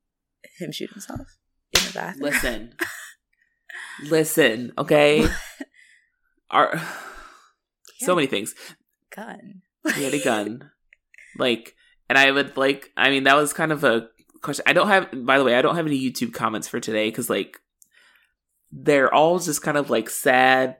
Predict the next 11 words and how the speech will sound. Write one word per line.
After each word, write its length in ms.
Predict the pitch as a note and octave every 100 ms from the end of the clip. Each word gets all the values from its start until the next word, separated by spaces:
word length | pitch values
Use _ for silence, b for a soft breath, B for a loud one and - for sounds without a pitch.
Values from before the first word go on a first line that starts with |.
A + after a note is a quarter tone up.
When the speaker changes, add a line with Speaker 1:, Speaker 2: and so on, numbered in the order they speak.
| _
Speaker 2:
saying 300 | - B2 B2
the 60 | B2
same 280 | - B2
stuff 280 | A#2+ B2+ B2
we'd 180 | B2 B2
say 500 | - A#2+ A#2 A2+ A#2 -
and 80 | A#2
just 160 | A#2+
being 120 | A#2
like, 260 | A#2 G#2 -
"Man, 600 | B2+ C3+ B2+ A#2+ G#2+ B2